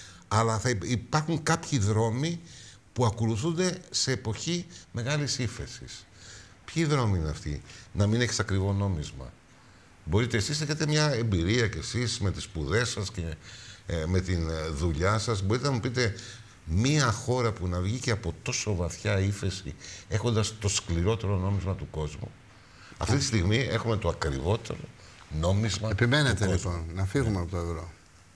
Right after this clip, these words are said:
Speaker 1: Δεν επιμένω εγώ. Είναι, είναι, είναι, είναι η απάντηση, ξέρετε, ε, η απάντηση αυτή έρχεται, θες να αντιμετωπίσεις την ανεργία;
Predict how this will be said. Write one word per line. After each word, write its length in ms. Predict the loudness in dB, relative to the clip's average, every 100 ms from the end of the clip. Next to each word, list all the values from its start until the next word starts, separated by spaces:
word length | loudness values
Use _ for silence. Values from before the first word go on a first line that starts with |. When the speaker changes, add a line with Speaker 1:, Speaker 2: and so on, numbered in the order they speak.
| -8
Speaker 1:
Δεν 100 | -4
επιμένω 400 | -2 0 2 4 2 2
εγώ. 280 | 0 0 2
Είναι, 440 | 2 4 2 2
είναι, 240 | 2 2 2
είναι, 540 | 2 2 2 2 0 -4 -16 0
είναι 220 | 2 4
η 140 | 6
απάντηση, 300 | 4 4 2
ξέρετε, 460 | 2 0 2 2 0 -2 -14 -16 -20 -2
ε, 280 | 0 4 4
η 60 |
απάντηση 480 | 4 4 2 2 0
αυτή 220 | 0 0
έρχεται, 520 | 2 2 2 2 0 -2
θες 280 | 2 4 6
να 140 | 4
αντιμετωπίσεις 680 | 4 2 0 -2 -4 -6 -6
την 100 | -4
ανεργία; 640 | -2 -2 -2 0 2 0